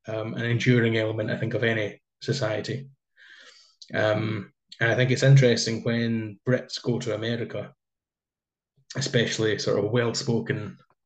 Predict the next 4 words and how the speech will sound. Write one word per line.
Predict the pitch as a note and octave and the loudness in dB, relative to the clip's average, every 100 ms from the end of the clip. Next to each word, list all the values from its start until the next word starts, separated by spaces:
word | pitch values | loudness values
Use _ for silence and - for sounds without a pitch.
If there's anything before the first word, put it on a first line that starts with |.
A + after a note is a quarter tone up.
| - | -4
Brits | A2+ - - - - - - | -2 -2 -4 -6 -6 -8 -8
like | B2 - - | -8 -8 -4
Murray, | A2+ G#2+ F#2+ - _ _ - - _ _ | -2 -2 -4 -12 _ _ -20 -20 _ _
um, | A2+ A2+ A2 A2 A2 - | -8 -6 -6 -8 -8 -8